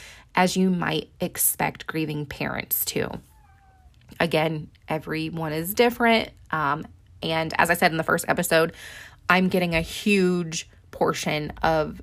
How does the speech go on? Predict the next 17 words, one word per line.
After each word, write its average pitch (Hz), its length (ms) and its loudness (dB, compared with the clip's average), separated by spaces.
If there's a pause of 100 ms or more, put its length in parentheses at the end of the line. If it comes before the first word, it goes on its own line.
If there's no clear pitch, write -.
this 156 420 0
information 160 920 -4
from 147 520 0
Precious 147 440 0
Victims, 185 560 -2 (420)
which 170 280 -2
was 160 380 0 (400)
penned 165 540 0
by 151 500 0 (200)
the 151 400 -8
prosecutor 233 920 -2 (180)
and 156 420 -4
a 165 60 -2
journalist. - 640 -4 (420)
So, 311 540 -2 (420)
you 220 120 2
know - 200 -4